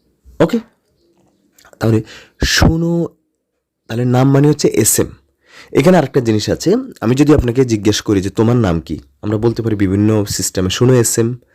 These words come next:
বা "এস এসএম।" শোনো মানেও কি, এস মানেও কি? মন দিয়ে শুনবেন প্লিজ।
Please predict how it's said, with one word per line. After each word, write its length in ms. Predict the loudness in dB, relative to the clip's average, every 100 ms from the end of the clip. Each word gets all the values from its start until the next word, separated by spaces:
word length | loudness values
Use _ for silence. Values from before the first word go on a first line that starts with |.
| _ _ _
বা 100 | -2
"এস 300 | 2 2 2 0
এসএম।" 360 | -2 0 0 0 -4
শোনো 320 | 0 4 4
মানেও 340 | 4 4 4
কি, 340 | 2 0 -2 -2 _ _ _ _ _
এস 360 | -2 0 0 0
মানেও 400 | 0 2 4 2
কি? 280 | 0 -6 -6
মন 320 | 0 2 4
দিয়ে 120 | 4
শুনবেন 400 | 4 2 2 0
প্লিজ। 340 | -2 -6 -6